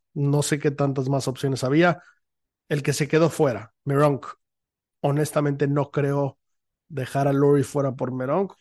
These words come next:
Pregunta difícil, la experiencia cuenta, haber ganado un major cuenta, Meronk es un novatazo,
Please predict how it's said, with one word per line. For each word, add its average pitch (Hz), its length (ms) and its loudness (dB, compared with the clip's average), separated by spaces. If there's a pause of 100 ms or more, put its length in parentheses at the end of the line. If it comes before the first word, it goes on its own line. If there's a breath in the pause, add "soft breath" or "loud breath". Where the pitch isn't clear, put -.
Pregunta 139 380 0
difícil, 190 600 0
la 170 120 -6
experiencia 151 600 -2
cuenta, 170 380 2
haber 160 160 2
ganado 156 200 4
un 156 60 4
major 156 320 2
cuenta, 156 360 0
Meronk 131 280 -4
es - 80 -18
un 131 80 -4
novatazo, 131 600 -2